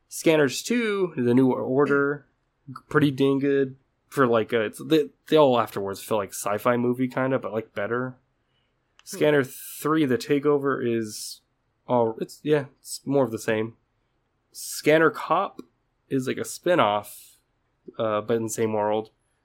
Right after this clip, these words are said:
Speaker 1: Is pretty good, actually, surprisingly. And then Scanner Cop Two, The Showdown, is actually pretty good, too. They're, like, they're great effects. And, like, it's interesting 'cause they each have, like, a new, like, they explore a new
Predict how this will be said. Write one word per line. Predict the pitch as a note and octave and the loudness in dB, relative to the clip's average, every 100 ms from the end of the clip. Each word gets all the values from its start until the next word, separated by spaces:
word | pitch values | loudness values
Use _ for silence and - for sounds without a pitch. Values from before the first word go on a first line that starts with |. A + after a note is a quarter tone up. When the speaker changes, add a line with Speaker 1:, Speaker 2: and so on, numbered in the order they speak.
| _ _ _ - | _ _ _ -16
Speaker 1:
Is | B2 | -16
pretty | - C#3+ B2 | -4 0 2
good, | B2 A2+ | 4 4
actually, | A2 G#2 - A2 | 4 -4 -8 -10
surprisingly. | A2+ A2 G#2+ G#2+ G#2 G2+ - | -6 -4 -4 -4 -6 -8 -6
And | A#2+ | -2
then | A2+ | -2
Scanner | - C#3 B2 | 2 2 2
Cop | B2+ G#2 - | 0 -6 -4
Two, | - D3 A#2 A2 | 0 4 4 0
The | A2 | -4
Showdown, | - C#3+ A#2 G#2 G2 G2 D#2 G#2 | -2 0 0 -2 -4 -4 -8 -10
is | F#2+ | -12
actually | G2 - - | -14 -16 -14
pretty | G#2+ G#2 | -14 -14
good, | F#2+ F#2 | -16 -16
too. | - - - _ _ _ _ _ _ - - | -14 -14 -16 _ _ _ _ _ _ -18 4
They're, | F#3+ E3+ | 4 6
like, | D#3+ C3+ | 4 6
they're | D#3+ | 6
great | F3 C3+ | 6 4
effects. | B2 - F#2+ - - | 0 -4 -6 -8 -6
And, | C3 C3 | 0 2
like, | B2+ | 2
it's | C3 | 2
interesting | D#3+ - B2+ B2+ | 0 0 -6 -4
'cause | B2+ | -2
they | A#2 | -4
each | A2+ B2 - | -2 -4 -2
have, | B2 A2 | -2 -2
like, | A2+ A2 | -4 -4
a | A2 | -4
new, | A2+ A2+ A2+ A2 G#2+ - _ _ _ _ _ _ _ _ _ | -2 -2 0 -2 -4 -8 _ _ _ _ _ _ _ _ _
like, | A2 G#2+ - _ _ _ _ _ _ _ - | -8 -8 -10 _ _ _ _ _ _ _ -2
they | C3+ | 0
explore | B2+ - C3+ A#2+ | 0 -2 0 2
a | A2 | 2
new | A2+ A2+ A2 A2 G#2+ G#2 G2+ | 0 0 -2 -2 -4 -6 -10